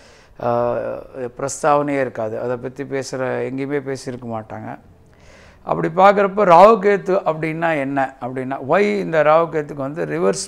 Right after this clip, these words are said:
மூமெண்ட்டை சொல்றாங்க, அதனுடைய எதிர்காலம் அப்படின்னு பார்த்தோம்னா, ராகு கேத்துன்றது நம்மளுடைய கான்டெம்பரரி கான்ஷியஸ்னஸ்ன்னு இங்கிலீஷ்ல சொல்லலாம். நம்ம தமிழ்ல சொல்லணும்னா,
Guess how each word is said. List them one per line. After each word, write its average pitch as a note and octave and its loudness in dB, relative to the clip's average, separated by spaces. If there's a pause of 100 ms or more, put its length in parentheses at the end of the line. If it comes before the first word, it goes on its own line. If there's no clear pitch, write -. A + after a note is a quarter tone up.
மூமெண்ட்டை C3+ -4
சொல்றாங்க, B2 -4 (360)
அதனுடைய D3 0
எதிர்காலம் D3 0
அப்படின்னு C3 -4
பார்த்தோம்னா, B2 -6 (140)
ராகு F3+ 6
கேத்துன்றது D#3 -6 (600)
நம்மளுடைய E3 0 (120)
கான்டெம்பரரி F#3 6 (560)
கான்ஷியஸ்னஸ்ன்னு C3+ -4
இங்கிலீஷ்ல C3 -6
சொல்லலாம். A#2+ -8 (140)
நம்ம B2 -8
தமிழ்ல E3 -4
சொல்லணும்னா, B2+ -8